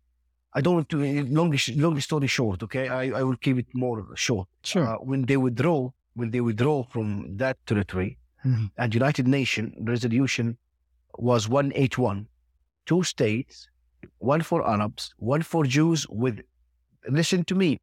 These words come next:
Speaker 1: with Jerusalem is separated body. What means separated body is under international community or international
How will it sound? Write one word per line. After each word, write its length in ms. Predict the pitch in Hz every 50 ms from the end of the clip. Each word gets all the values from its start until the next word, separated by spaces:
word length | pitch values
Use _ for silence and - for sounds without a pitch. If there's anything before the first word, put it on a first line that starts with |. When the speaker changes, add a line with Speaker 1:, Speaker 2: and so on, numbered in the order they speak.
| _
Speaker 1:
with 180 | 110 123 135 120
Jerusalem 720 | 113 110 135 131 156 175 180 - - 190 185 196 196 202 196 - _ _ _ _ _ _ _ _ _ _ 151
is 520 | 151 151 147 143 143 139 127 110 101 - _ -
separated 680 | - - - 170 135 127 151 156 180 180 165 180 156 123
body. 400 | 117 170 156 127 123 98 - - _ _ _ _ _ _ _ _ _ _ _ _ _ _ _ -
What 220 | 113 143 - -
means 260 | 180 165 175 175 151
separated 540 | - - 156 - 170 165 185 165 - 156 143
body 340 | 170 180 170 175 180 131 147
is 140 | 139 123 -
under 440 | - 151 156 151 135 165 160 165 156 - _ _ _ _ _ -
international 880 | 139 131 - 156 139 139 147 165 180 - - 190 185 196 196 185 190 - _ _ _ _ _ _
community 640 | - 165 165 165 170 180 165 139 98 - 101 92 90 -
or 180 | - 123 131 131
international 760 | 135 131 120 143 135 160 165 160 - 170 170 175 180 185 170